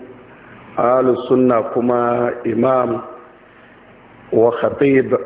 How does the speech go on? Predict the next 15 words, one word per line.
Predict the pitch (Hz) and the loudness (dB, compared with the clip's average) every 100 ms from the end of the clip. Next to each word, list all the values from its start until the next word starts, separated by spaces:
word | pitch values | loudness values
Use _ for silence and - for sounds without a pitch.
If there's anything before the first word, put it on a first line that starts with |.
| - - - - - - - - - - - - | -12 -18 -20 -20 -20 -20 -20 -20 -20 -20 -16 0
fi | 120 | 2
Masjidi | 117 131 135 127 120 120 120 | 4 4 2 -4 2 2 2
Ali | 127 123 117 113 - - - 104 | 0 2 0 -2 -8 -18 -14 -4
bi | 107 | 0
Makka | 117 131 - 120 110 | 2 0 0 -2 0
al-Mukarrama, | 110 110 101 107 104 127 127 120 - - - - - - - - - - - - | -4 -4 -6 -6 -2 0 2 0 -4 -16 -20 -20 -20 -20 -20 -20 -20 -20 -20 -10
ziyara | 104 117 123 135 127 120 | -2 2 4 4 4 2
ya | 120 | 2
kawo | - 123 123 123 | 2 2 4 2
nan | 123 127 113 | 2 0 -2
ƙasar, | - 127 - 127 120 113 - - - - - - - - - - - - - | -2 -2 2 2 0 -6 -14 -20 -20 -20 -20 -20 -20 -20 -20 -20 -20 -20 -8
bai | 110 113 | 2 4
wuci, | 107 107 - 131 127 127 123 123 123 - - - - - | 4 2 0 2 4 4 4 4 4 2 -2 -2 -4 0
a, | - 104 101 98 98 92 123 - - - - - - - - | 0 2 2 0 -2 -4 -8 -12 -20 -20 -20 -20 -20 -12 -2
ƴan | 127 | 2